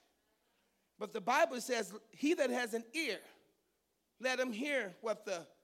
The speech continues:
Spirit is saying." Not our government, not all the different movements. We need to hear what the Spirit is saying. Amen.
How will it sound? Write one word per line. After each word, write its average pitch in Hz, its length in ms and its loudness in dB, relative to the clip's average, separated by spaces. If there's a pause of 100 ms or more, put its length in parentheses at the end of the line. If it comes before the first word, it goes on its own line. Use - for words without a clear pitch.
(140)
Spirit - 760 0
is 185 120 0
saying." 151 300 -2 (580)
Not 247 220 2
our 302 140 6
government, 269 800 -2 (600)
not 262 220 6
all 302 160 10
the 320 120 -2
different 302 400 -4
movements. 254 400 -4
We 294 120 -4
need 320 200 -2
to 330 60 -2
hear 262 220 0
what 247 200 -4
the 240 100 -4
Spirit 262 340 -4
is 220 120 -4
saying. 214 240 0
Amen. 262 500 2